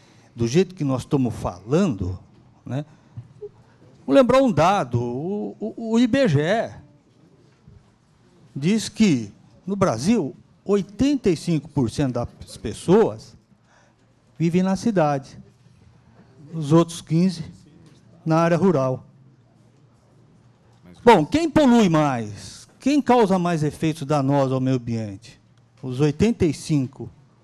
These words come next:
por cento que vivem na cidade ou os quinze por cento que moram na área rural? Dentro dessa apa, tem nove municípios. É,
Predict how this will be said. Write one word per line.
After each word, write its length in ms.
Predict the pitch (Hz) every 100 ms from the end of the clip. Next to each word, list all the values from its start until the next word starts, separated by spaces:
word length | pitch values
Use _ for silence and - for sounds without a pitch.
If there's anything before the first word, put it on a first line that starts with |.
| _
por 160 | 123 101
cento 360 | - 120 101
que 160 | - 117
vivem 300 | 110 131 120
na 140 | 120
cidade 640 | 107 101 98 131 226 180 - _ _ _ _ _ _ -
ou 280 | 247 269
os 140 | 240 -
quinze 360 | - 214 185 -
por 240 | - 143
cento 400 | - 139 139 -
que 100 | 151
moram 320 | 131 127 139
na 100 | 131
área 140 | 127 131
rural? 380 | 147 95 95 - _ _ _ _ _ _ _ _ _ _ _ _ _ - - - - _ - _ _ _ _ _ -
Dentro 360 | 143 294 262 156
dessa 540 | 175 156 131 135 185
apa, 260 | 175 - 110
tem 240 | - 151
nove 340 | 143 151 147
municípios. 800 | 143 147 143 - 151 127 90 - - _ _ _ _ _ - - - _ _ _ _ _ _ _ _ _ -
É, 420 | 131 151 143 147